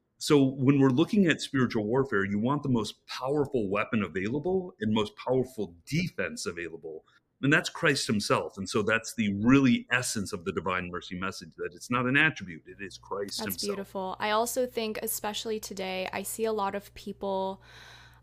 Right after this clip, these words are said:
Speaker 2: um, kind of bash divine mercy. I, I see it a lot on Twitter. I don't wanna say it's just traditional Catholics, you know, the,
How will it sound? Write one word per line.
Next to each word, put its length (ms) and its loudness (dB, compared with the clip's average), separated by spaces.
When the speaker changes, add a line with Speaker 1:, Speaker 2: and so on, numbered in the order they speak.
Speaker 2:
um, 520 4
kind 280 0
of 240 -4
bash 420 -2
divine 340 0
mercy. 640 -2
I, 200 0
I 100 4
see 240 -2
it 60 2
a 40 2
lot 240 4
on 200 2
Twitter. 580 2
I 120 4
don't 160 6
wanna 160 0
say 160 4
it's 180 2
just 400 0
traditional 480 -2
Catholics, 800 -2
you 140 -2
know, 160 0
the, 420 0